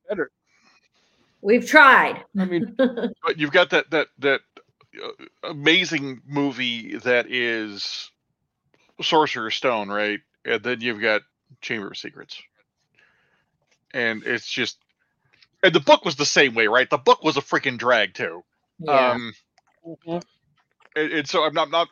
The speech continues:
Speaker 3: I'm not blaming the movie makers, right? It, it, the, the whole story is a bit of a drag because Sorcerer's Stone was so great, and Chamber of Secrets establishes a lot of stuff you need,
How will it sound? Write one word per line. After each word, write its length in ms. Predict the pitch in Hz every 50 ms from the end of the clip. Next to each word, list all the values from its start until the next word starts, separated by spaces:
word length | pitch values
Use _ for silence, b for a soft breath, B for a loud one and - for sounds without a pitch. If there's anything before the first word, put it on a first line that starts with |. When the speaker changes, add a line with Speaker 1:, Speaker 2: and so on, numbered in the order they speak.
| -
Speaker 3:
I'm 80 | 156 156
not 180 | 165 170 - 147
blaming 340 | 131 156 170 170 147 139
the 80 | 120 120
movie 320 | 117 139 165 156 135 113
makers, 440 | 101 110 107 104 - 117 113 113 - -
right? 240 | 120 120 117 117 113 -
It, 220 | 127 131 107 -
it, 120 | 139 131 - _ -
the, 100 | 135 123 _ _ 120 113 _ _ _ _ _
the 80 | - 143
whole 220 | 123 - 185 180
story 400 | - - - - 160 165 160 143
is 80 | - 123
a 40 | 110
bit 140 | 120 120 113
of 80 | 107
a 60 | 110
drag 480 | 101 107 107 113 110 110 107 107 104 104
because 560 | 117 - - 139 123 123 120 107 - - - _ _ _ _ _ _ _ _ _
Sorcerer's 460 | - - - 180 180 170 - 147 131 -
Stone 280 | - 165 151 147 135
was 160 | 113 113 -
so 320 | - - - - 147 143 131
great, 440 | - - 117 120 117 113 117 113 _ _ _ - 131
and 220 | 135 127 120 110 _ _ b b b b b
Chamber 340 | - - 233 247 185 190 151
of 80 | 139
Secrets 420 | - - 208 - - 151 143 - - 147
establishes 540 | 143 - - 156 160 160 175 151 - 135 131
a 20 |
lot 140 | 120 - 135
of 80 | 139
stuff 200 | - - 151 127 -
you 100 | 127 123
need, 460 | 117 117 113 113 120 135 156 160 185